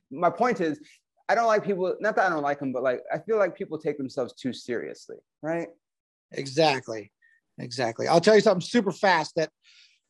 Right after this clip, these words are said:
Speaker 2: so my whole house is decorated with movie posters framed really nicely, glass cases with toys I've collected over the years, neon lights, it's Batman. Everything is,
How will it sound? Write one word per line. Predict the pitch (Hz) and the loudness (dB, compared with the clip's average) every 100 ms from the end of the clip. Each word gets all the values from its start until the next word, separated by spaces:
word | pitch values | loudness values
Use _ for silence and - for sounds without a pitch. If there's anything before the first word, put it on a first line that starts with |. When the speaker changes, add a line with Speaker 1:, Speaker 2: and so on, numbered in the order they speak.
| - | -2
Speaker 2:
so | 208 196 180 | 6 6 6
my | 185 | 6
whole | 220 | 8
house | 202 208 185 | 8 6 2
is | 151 | 0
decorated | 180 - 180 175 170 | 0 2 0 0 0
with | 160 160 _ _ 165 | -4 -6 _ _ -4
movie | 190 196 | 0 0
posters | 190 190 175 185 | 2 0 0 -4
framed | - 185 180 165 | -4 -2 -2 0
really | 185 175 | 0 0
nicely, | 170 170 - 160 | -2 -4 -6 -4
glass | 165 160 156 | -2 -2 -4
cases | - 165 165 143 | -4 -4 -4 -8
with | 156 - | -6 2
toys | 170 160 | 4 4
I've | 151 - | 2 0
collected | 156 156 | -2 0
over | 147 | -4
the | 143 | -4
years, | 147 147 147 - - | -2 0 -2 -6 -8
neon | 170 180 160 160 | -2 2 4 4
lights, | 151 151 151 - | 2 0 -2 -12
it's | - - | -12 0
Batman. | 170 170 175 165 160 _ - - | 0 0 0 0 -2 _ -12 2
Everything | 247 220 202 | 6 6 6
is, | 190 - | 4 -2